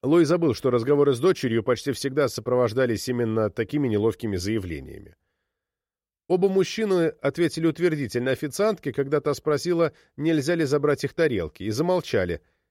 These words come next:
не зная, о чем безопасно говорить с Милли. «Одна М, две Л, две И», произнесла Милли ни с того ни с сего.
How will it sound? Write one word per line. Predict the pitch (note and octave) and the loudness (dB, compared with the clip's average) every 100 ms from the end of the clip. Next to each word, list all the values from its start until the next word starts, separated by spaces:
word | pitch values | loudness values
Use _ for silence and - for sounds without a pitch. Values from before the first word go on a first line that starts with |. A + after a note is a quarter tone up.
| _ | _
не | A#2 B2+ | -2 -2
зная, | G#2 E3+ D3+ | 2 2 4
о | G#2+ | 2
чем | - F3 | 2 -2
безопасно | C#3+ G2+ G2+ C3 C#3+ E3 D3 | 0 0 2 2 0 0 -2
говорить | A2+ F2+ G#2 F#2 _ | 0 0 -2 -6 _
с | - - | -16 -6
Милли. | A#2+ G2 D2 C2+ - _ _ _ _ _ _ _ _ | -2 -2 -4 -10 -14 _ _ _ _ _ _ _ _
«Одна | C#3 C#3+ C#3 C#3+ | 0 2 2 0
М, | C#3+ F3 G#3 _ _ _ | 0 0 0 _ _ _
две | A2 A#2+ A#2+ - | -8 2 2 2
Л, | A#2 D3 F#3 _ _ - | 0 -2 -2 _ _ -14
две | G2 D#3 | -2 0
И», | D#3+ - F#2+ F2+ _ _ _ _ _ _ - | -2 -6 -12 -12 _ _ _ _ _ _ -2
произнесла | A2+ G2+ G#2+ A2 A2+ | 0 0 -2 0 0
Милли | A#2 E3+ C#3+ | 0 -2 0
ни | G2+ G#2 | -2 -2
с | - | -2
того | G2 | -2
ни | G2+ G2+ | -2 -4
с | |
сего. | - F#2+ D2+ C2+ | -6 -8 -8 -10